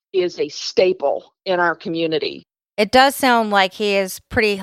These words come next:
Speaker 2: legendary, and I'm thinking he's going to be some sort of character witness for Alec.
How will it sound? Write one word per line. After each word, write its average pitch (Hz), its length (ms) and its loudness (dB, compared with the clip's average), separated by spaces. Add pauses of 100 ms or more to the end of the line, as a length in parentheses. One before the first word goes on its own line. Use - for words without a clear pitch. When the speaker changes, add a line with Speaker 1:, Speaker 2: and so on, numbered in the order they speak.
Speaker 2:
legendary, 170 1080 2
and 170 420 0 (840)
I'm 190 160 0
thinking 240 380 0
he's 202 220 -2
going 190 220 0
to 180 80 -4
be 185 80 -2
some 180 200 -2
sort 175 180 -2
of - 40 -8
character 202 440 0
witness 247 360 0
for 262 120 0
Alec. 269 400 0